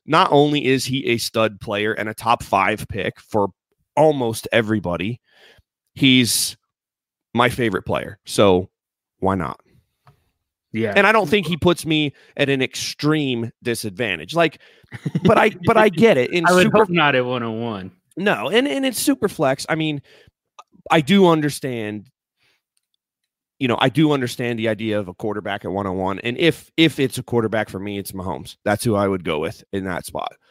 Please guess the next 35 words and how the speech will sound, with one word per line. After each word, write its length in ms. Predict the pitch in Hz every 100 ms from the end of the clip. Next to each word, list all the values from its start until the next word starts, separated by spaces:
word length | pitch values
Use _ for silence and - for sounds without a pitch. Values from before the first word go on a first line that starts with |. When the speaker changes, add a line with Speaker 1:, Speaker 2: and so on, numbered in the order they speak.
| _ _ _ _
Speaker 2:
Yeah. 200 | - 90 - _ _ _ _ _ _ _ _ _ _
Yeah. 180 | 82 78 73 _ _ _ _ _ _ _ -
I 40 |
mean, 180 | 151 160
I, 280 | 160 151 147 - -
and 160 | 139
I 80 | 135
feel 180 | - 190
like 220 | 180 -
we've 120 | 131
talked 280 | - 117 -
a 60 | 107
lot 280 | 101 98
about 500 | 92 92 92 92 90
kind 220 | - 110 101
of 80 |
that, 300 | 95 90 90
that 320 | 98 95 98 _ _
top 300 | 110 101 -
tier 260 | 107 95
of 120 | 92
quarterbacks. 640 | - 98 90 85 87 85 -
So, 420 | - 104 95 98
so 320 | - 113 104 -
we'll 180 | 107 113
try 180 | 151
not 180 | 123 117
to 40 | 113
go 200 | 104 101
into 220 | 95 113
it 120 | 95
too 180 | - 107
much, 300 | 90 87 -
but 120 | 113
I, 120 | 107